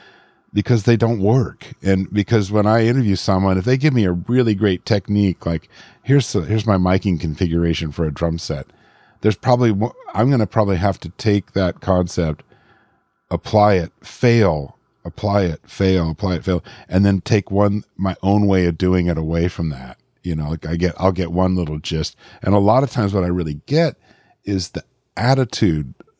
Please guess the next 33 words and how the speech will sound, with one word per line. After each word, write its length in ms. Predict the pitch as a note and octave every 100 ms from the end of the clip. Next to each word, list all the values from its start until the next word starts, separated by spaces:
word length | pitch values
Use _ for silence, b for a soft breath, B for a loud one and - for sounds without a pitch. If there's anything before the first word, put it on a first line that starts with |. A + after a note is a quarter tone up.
| -
the 140 | E2+ F2+
person 560 | - A2+ G2 - F2
brought 340 | E2+ F#2+ F#2 -
to 80 | F#2+
that, 220 | F#2 E2+
that 100 | E2 -
created 520 | G#2 F#2+ F#2 F2+ E2
that 180 | D2+ -
concept, 580 | F#2 F2 D#2+ F2 D#2 - B B
that 140 | F#2
made 300 | E2+ F2+ E2+
them 120 | E2+
start 260 | D2+ D#2+ D2+
working 300 | D#2+ E2 E2
in 120 | D2
that 200 | C#2+ -
way. 240 | D2 B1+ C2 b b b b b b _ _
And, 400 | F#2+ F2+ F2 F#2 - -
uh, 560 | F2+ D2+ - - - - _ b b -
that's 220 | G2+ G#2
another, 240 | A2 B2+
you 120 | G2+ G2
can't 200 | A2+ -
teach 180 | G2+
a 40 | F2
tutorial 540 | - F2+ F2 F#2+ F#2+ E2
about, 300 | D#2+ D#2 - b b b
about 320 | - E2+ E2 -
just 200 | F2 -
how 180 | F2 D#2+
to 60 |
hear 340 | D#2 - F#2 F#2+
right 420 | E2 D2 C#2+